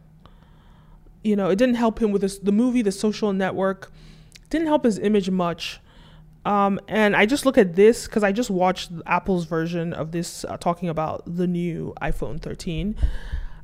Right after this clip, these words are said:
And, like, I, I don't know. I liked Tim Cook. I liked Steve Jobs, even though, like, we hear terrible things about Steve Jobs. But the way he presents himself to the audience, the way he understands consumer behavior,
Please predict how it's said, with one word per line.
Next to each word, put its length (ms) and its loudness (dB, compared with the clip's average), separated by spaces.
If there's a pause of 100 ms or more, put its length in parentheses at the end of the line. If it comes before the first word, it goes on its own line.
(100)
And, 260 -6
like, 360 -4 (1500)
I, 60 -4 (380)
I 360 -6
don't 120 0
know. 100 6
I 180 2
liked 300 0
Tim 180 2
Cook. 400 -4 (300)
I 100 -2
liked 320 0
Steve 340 -6
Jobs, 320 -4
even 160 -2
though, 120 2
like, 200 -4
we 100 -2
hear 200 -2
terrible 300 -4
things 240 -6
about 180 -10
Steve 260 -14
Jobs. 320 -6 (460)
But 120 -10
the 60 -2
way 140 0
he 140 -2
presents 500 -2
himself 460 -2
to 160 -4
the 100 -4
audience, 520 -2
the 100 0
way 160 0
he 160 -4
understands 600 -6
consumer 440 -2
behavior, 640 -2